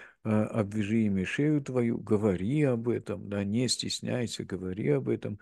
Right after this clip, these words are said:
Когда по-, когда пойдешь, будет руководить, э, руководить тобою, да, вот это учение, все, что я тебе рассказал. Когда ляжешь спать, будет охранять тебя,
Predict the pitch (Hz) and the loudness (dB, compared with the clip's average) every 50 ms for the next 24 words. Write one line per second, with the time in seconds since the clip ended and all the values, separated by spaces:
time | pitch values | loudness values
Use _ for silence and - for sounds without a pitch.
0 | - - - - - - - - 101 98 - 120 113 - 123 120 120 120 117 - | -12 -18 -18 -20 -14 -6 -2 -2 2 4 4 2 2 2 0 -2 -2 -4 -6 -2
1 | - 110 104 101 113 110 107 - 104 104 98 127 139 139 120 107 - 110 110 113 | 0 0 2 4 2 2 2 2 0 0 2 2 2 2 2 0 -2 0 0 0
2 | 107 98 - 98 95 90 92 90 92 92 85 - - 139 139 _ - 139 131 113 | 0 0 -2 -4 -4 -2 -2 -2 -2 -2 -4 -4 -4 -6 -4 _ -2 0 0 0
3 | 113 - - 110 107 107 104 101 - - - - _ - 117 117 110 - 107 107 | -2 -4 -4 -4 -4 -6 -6 -10 -14 -18 -20 -16 _ -4 -2 -2 -2 0 2 2
4 | 104 98 104 127 135 - - - 131 123 127 139 135 131 131 127 123 120 - _ | 4 4 2 0 -2 0 2 2 2 2 4 4 4 4 4 4 0 -2 -6 _
5 | _ _ _ _ _ _ - 110 107 110 107 104 104 - - - - _ _ - | _ _ _ _ _ _ -6 -2 0 0 0 0 -2 -8 -18 -20 -20 _ _ -2
6 | 113 110 110 104 95 - 107 101 - 104 104 104 98 - - - 104 107 101 98 | 2 2 2 2 2 2 0 2 2 2 2 0 0 0 0 2 2 2 2 2
7 | 95 98 98 - - 110 98 - - - 98 92 101 98 95 - - 98 87 - | 0 -2 -4 -4 -4 -4 -4 -4 -4 -4 -2 0 2 0 0 0 -4 -8 -4 -2
8 | 95 95 95 92 - - - - _ - 110 101 98 - - - 104 98 87 98 | 0 0 0 -2 -6 -12 -20 -18 _ -2 0 2 2 2 2 2 2 0 0 0
9 | 98 95 95 90 - - - - _ _ - 104 95 92 104 98 98 104 101 98 | 0 -2 -2 -6 -10 -16 -20 -20 _ _ -2 -2 0 2 0 2 2 2 2 0
10 | 92 92 90 - - - 113 110 107 95 90 92 92 92 92 90 - 87 - - | 0 -4 -6 -6 -4 -2 -2 -2 -2 -2 -4 -4 -4 -4 -4 -4 -6 -8 -8 -8
11 | 87 90 87 87 107 139 160 151 147 - - 127 123 135 127 127 123 | -6 -6 -2 0 2 2 2 0 0 -2 -4 0 2 2 2 0 -2